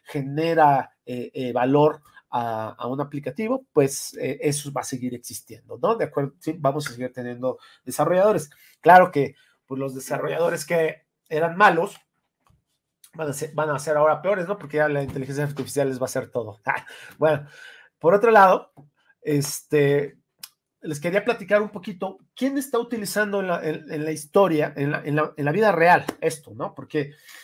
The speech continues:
ah, sí, pues está muy padre, eh, que puedas construir aplicaciones así, pues,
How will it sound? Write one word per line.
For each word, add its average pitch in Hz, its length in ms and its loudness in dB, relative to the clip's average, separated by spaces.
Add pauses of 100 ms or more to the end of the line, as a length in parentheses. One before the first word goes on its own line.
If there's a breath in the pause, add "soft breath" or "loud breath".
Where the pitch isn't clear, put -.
(160 loud breath)
ah, 202 160 4
sí, 214 140 -4
pues 156 160 -10
está 160 160 -6
muy 196 160 -6
padre, 175 640 0 (180)
eh, 135 400 -4
que 143 60 -10
puedas 156 560 -2
construir 147 400 -8
aplicaciones 147 720 -12
así, 139 240 -14
pues, - 480 -16